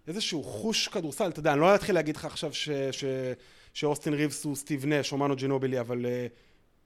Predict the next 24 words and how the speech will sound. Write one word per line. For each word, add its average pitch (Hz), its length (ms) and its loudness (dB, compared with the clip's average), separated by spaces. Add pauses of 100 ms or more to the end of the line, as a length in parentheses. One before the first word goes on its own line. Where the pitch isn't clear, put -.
(160)
אבל 123 220 -4
וואו, 135 280 4
איזה 143 160 -2
לאביבול, 131 480 -4 (180)
איזה... 151 240 -2 (140)
והוא 143 200 -2
בלייקרס, 160 800 4 (100)
כאילו, 151 360 4
אתה 139 160 -4
מבין? 156 360 0
באמת, 147 520 -4 (200)
אי 196 80 -6
אפשר 202 220 -2
לא 180 220 6
לאהוב 160 340 6
את 151 100 -8
מה 156 100 -6
שהבחור 143 400 -8
הזה 135 100 -10
עושה 127 240 -10
על 135 80 -6
המגרש, 120 560 -10
איזה 127 180 -16 (720)
כיף. 160 140 -10